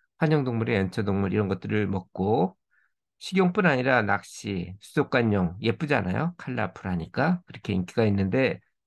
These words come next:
식용으로 인기 있는 이유는 이게 그란트 중에서는 그란트가 다 맛이 있고요.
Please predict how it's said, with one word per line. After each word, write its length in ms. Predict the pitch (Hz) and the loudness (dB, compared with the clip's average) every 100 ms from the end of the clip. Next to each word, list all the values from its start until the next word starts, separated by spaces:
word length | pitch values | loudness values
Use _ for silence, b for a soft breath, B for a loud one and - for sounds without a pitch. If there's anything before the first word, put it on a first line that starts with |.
| _ _ | _ _
식용으로 540 | - 175 170 165 160 | -8 2 2 4 2
인기 320 | 143 127 - 143 | 2 0 -2 -2
있는 280 | 139 139 131 | 0 -2 0
이유는 360 | 135 151 147 | 0 0 0
이게 380 | 117 123 113 98 | -2 0 0 -2
그란트 380 | - 123 110 117 | -4 -4 -6 -6
중에서는 720 | 120 104 107 117 120 110 92 120 _ _ - | -4 -4 -2 -2 -2 -2 -6 -12 _ _ -2
그란트가 460 | 135 147 165 185 | 0 0 0 0
다 120 | 180 | 2
맛이 280 | 143 101 107 | 0 0 -2
있고요. 420 | 98 - 117 92 | -6 -2 -2 -2